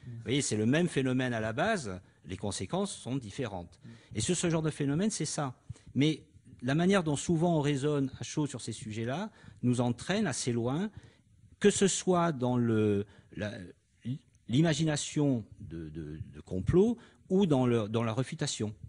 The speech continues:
Speaker 2: C'est le même
Speaker 1: D'accord.
Speaker 2: phénomène qui joue
Speaker 1: Euh,
Speaker 2: dans
Speaker 1: il y a
Speaker 2: les deux
Speaker 1: aussi
Speaker 2: cas.
Speaker 1: le fait, je crois qu'on a eu tellement d'images du onze septembre que ça donne du grain à moudre quelque part. Roswell, il n'y a pas d'image. L'assassinat de Kennedy, il n'y a pas d'image en direct, il n'y a pas une construction instantanée, une narration instantanée,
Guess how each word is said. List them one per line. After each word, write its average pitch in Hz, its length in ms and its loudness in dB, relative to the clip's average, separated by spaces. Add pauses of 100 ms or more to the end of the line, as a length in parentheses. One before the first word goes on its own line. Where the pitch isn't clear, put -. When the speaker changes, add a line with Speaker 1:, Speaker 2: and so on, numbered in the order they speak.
(140)
Speaker 2:
C'est - 120 -6
le 120 80 -2
même 120 560 -4
Speaker 1:
D'accord. - 20 0
Speaker 2:
phénomène 151 220 0
qui 156 80 -2
joue 139 160 0
Speaker 1:
Euh, 131 40 0
Speaker 2:
dans 135 80 0
Speaker 1:
il 165 40 2
y - 20 4
a 165 40 4
Speaker 2:
les 170 60 2
deux - 40 0
Speaker 1:
aussi - 140 -2
Speaker 2:
cas. 202 40 0
Speaker 1:
le 165 80 2
fait, 175 220 -6
je - 80 -8
crois 185 100 -6
qu'on 127 140 -4
a 120 60 -2
eu 117 120 -6 (340)
tellement 190 300 0
d'images 139 420 -2
du 123 80 -8
onze 123 120 -6
septembre 190 400 -8
que 143 80 -6
ça 123 160 -8
donne 143 200 -2
du 123 80 -4
grain 123 200 0
à 135 40 -2
moudre 147 260 0
quelque 120 240 -6
part. 123 260 -4 (480)
Roswell, 185 320 2
il - 20 0
n'y 135 60 0
a 120 40 0
pas 120 140 -4
d'image. 139 340 -2 (360)
L'assassinat 131 420 -6
de 120 60 -10
Kennedy, 131 320 -4
il 190 80 0
n'y 143 80 4
a 110 100 -2 (320)
pas 143 100 2
d'image 139 340 0
en 135 40 -4
direct, 143 360 -4
il - 40 -6
n'y 117 40 -2
a - 20 -10
pas 151 320 0
une 123 180 -2
construction 160 720 -6
instantanée, 147 500 -2
une 135 200 -2
narration 139 560 -2
instantanée, 147 480 -2